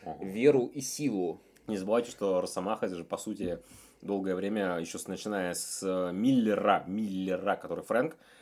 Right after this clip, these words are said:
Speaker 1: а, ну и даже раньше, в принципе, это же самурай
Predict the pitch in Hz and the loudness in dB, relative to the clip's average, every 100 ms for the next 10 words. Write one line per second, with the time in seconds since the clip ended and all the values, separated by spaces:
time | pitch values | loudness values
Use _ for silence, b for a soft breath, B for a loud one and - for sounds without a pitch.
0 | B B B - 90 92 113 110 95 95 | B B B -6 -2 0 0 2 2 4
1 | 107 165 165 110 113 101 - - 95 101 | 6 6 4 -4 -2 -4 -4 -8 -8 -6
2 | 92 95 92 90 85 - 101 110 85 | -4 2 2 2 0 -4 -2 0 0